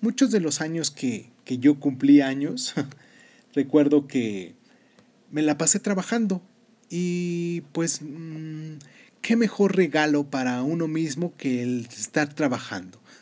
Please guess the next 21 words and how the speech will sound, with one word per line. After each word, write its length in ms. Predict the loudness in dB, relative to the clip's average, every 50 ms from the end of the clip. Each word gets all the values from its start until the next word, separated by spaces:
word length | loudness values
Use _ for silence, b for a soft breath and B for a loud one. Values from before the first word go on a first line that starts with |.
| b b
No 120 | -6 -4
es 100 | -4 -2
que 160 | 0 2 4 4
no 180 | 4 4 2
se 180 | 2 0 0 -2
tome 360 | -2 -2 -2 0 2 2 4
uno 280 | 4 6 6 6 6 4
un 180 | 4 2 0
tiempo 420 | 2 2 2 2 2 -2 -6 -8 -8
para 340 | -6 -6 -6 -6 -6 -8
poder 400 | -6 -6 -4 -2 -2 -2 -2 -4 -10 B B B B B B B
sentarse 720 | -2 0 0 0 -2 0 2 2 4 4 4 2 0 0
y 20 |
reflexionar. 840 | 0 -2 -4 -4 -4 -4 -4 -2 0 0 2 2 0 0 -2 -2
Quizás 400 | 0 0 2 2 4 2 2 2
a 80 | 2 2
la 120 | 2 2
hora 260 | 2 2 2 2 2 2
de 100 | 2 2
la 160 | 0 -2 -4
comida 400 | -6 -6 -6 -4 -4 -6 -6